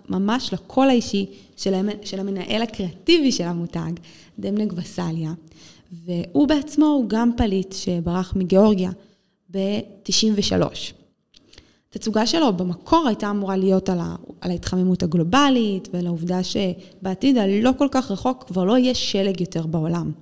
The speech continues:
אפרופו מחאה. אבל, אה, באמת, בעקבות האירועים שקרו,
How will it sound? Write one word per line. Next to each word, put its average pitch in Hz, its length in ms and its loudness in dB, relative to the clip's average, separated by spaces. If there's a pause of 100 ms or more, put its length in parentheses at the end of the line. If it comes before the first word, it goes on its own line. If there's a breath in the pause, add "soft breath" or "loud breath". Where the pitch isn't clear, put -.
(480 loud breath)
אפרופו 214 440 4
מחאה. 196 460 2 (540 soft breath)
אבל, 190 320 -2
אה, 180 360 0
באמת, 208 500 4
בעקבות 196 440 0
האירועים 190 300 2
שקרו, 190 460 2